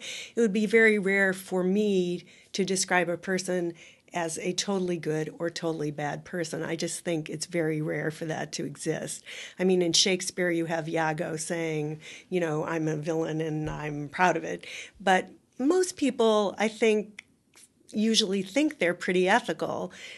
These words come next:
So, and most people are, in some cases, ethical, and in other cases are not. Um, I think the, you know, the Greeks had an idea of the unity of the virtues, that you would attain to this point at which,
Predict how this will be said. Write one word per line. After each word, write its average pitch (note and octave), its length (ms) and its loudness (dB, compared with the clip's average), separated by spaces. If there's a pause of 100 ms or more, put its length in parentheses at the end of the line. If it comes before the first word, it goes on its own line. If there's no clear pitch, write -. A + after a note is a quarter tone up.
So, - 220 2
and A3+ 260 4
most G#3+ 280 4
people G#3+ 300 0
are, A3+ 380 6 (120)
in G3 120 2
some F#3 220 0
cases, F3 380 -2
ethical, F3 420 -4
and F3 140 -2
in F3 60 -2
other E3+ 200 -4
cases E3 540 -2
are E3+ 120 -2
not. F#3 420 0 (460)
Um, F3+ 400 2
I G3 60 -2
think B3+ 440 -2
the, F#3 580 0
you G#3 100 2
know, F3 120 2
the F3 120 -4
Greeks A#3+ 320 0
had F#3+ 160 4
an F#3 120 4
idea F3 340 2
of D#3+ 200 -6
the E3+ 140 0
unity G3 500 2
of E3+ 100 2
the E3 80 0
virtues, E3+ 580 0
that E3 240 0 (300)
you G3 120 -2
would F#3 200 2 (160)
attain G3 560 2
to F#3+ 180 2
this E3+ 640 -4 (500)
point G3+ 420 2
at E3+ 200 -2
which, F3+ 640 0